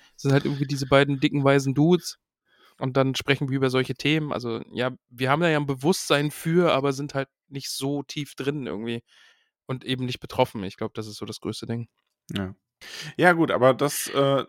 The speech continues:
Speaker 2: auf jeden Fall zu der Folge. Aber es ist halt die Bücher, wie gesagt, es ist die meistverkaufte Buchreihe der Welt und ich, das ist dann natürlich, kann man jetzt sagen, das ist egoistisch. Ist es dann irgendwo auch, aber ich lass mir nicht, äh, von der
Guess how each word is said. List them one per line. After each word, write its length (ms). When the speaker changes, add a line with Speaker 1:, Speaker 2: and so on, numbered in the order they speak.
Speaker 2:
auf 180
jeden 180
Fall 200
zu 100
der 160
Folge. 260
Aber 80
es 120
ist 140
halt 260
die 40
Bücher, 520
wie 100
gesagt, 360
es 120
ist 200
die 280
meistverkaufte 880
Buchreihe 480
der 200
Welt 420
und 380
ich, 400
das 120
ist 140
dann 100
natürlich, 360
kann 120
man 100
jetzt 160
sagen, 320
das 180
ist 120
egoistisch. 840
Ist 120
es 120
dann 180
irgendwo 340
auch, 220
aber 180
ich 120
lass 200
mir 140
nicht, 380
äh, 300
von 320
der 380